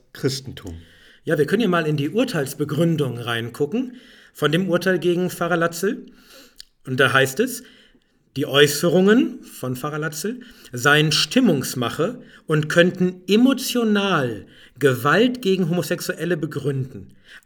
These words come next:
Speaker 2: Auch der Argumentation der Verteidigung, Latzel verurteile aus biblischer Sicht Homosexualität, aber nicht Homosexuelle, folgte Best, die Richterin, nicht. Zitat,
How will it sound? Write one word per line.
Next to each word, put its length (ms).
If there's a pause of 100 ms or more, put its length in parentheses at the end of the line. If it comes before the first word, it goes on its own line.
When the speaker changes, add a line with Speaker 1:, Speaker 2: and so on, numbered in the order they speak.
Speaker 2:
Auch 400
der 180
Argumentation 640
der 100
Verteidigung, 680
Latzel 340
verurteile 720
aus 240
biblischer 480
Sicht 340 (260)
Homosexualität, 1120 (240)
aber 240
nicht 200
Homosexuelle, 840 (200)
folgte 520
Best, 560
die 40
Richterin, 540
nicht. 440 (520)
Zitat, 520